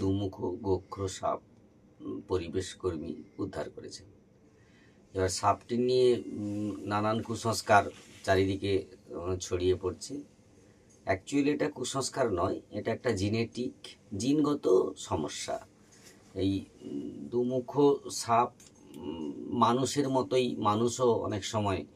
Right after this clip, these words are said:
আহ, দুটো মাথা আমরা, বা দুটো, একটা শরীর, দুটো মাথা, উম, দু তিনটে হাত এরকম দেখেছি। এগুলো সাধারণত জেনেটিক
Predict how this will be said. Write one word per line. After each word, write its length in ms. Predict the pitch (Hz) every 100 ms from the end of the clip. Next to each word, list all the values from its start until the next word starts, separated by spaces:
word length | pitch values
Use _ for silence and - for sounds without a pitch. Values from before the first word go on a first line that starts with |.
| - - - - _
আহ, 440 | 92 92 92 90 90
দুটো 320 | 95 95 104
মাথা 340 | 98 92 98
আমরা, 420 | 92 90 90 87 - 73
বা 160 | 85
দুটো, 280 | 80 73 95 92 - 82 73
একটা 240 | 90 104
শরীর, 400 | - 101 92 87
দুটো 240 | 92 87
মাথা, 440 | 87 85 - 82 - - -
উম, 440 | - 78 78 76 - - - - - - -
দু 100 | 95
তিনটে 400 | - 98 92 101
হাত 440 | 90 90 82 -
এরকম 320 | 78 78 85 85
দেখেছি। 520 | 76 76 - - 95
এগুলো 180 | 110 113
সাধারণত 360 | 113 107 107
জেনেটিক 540 | 123 113 104 104 120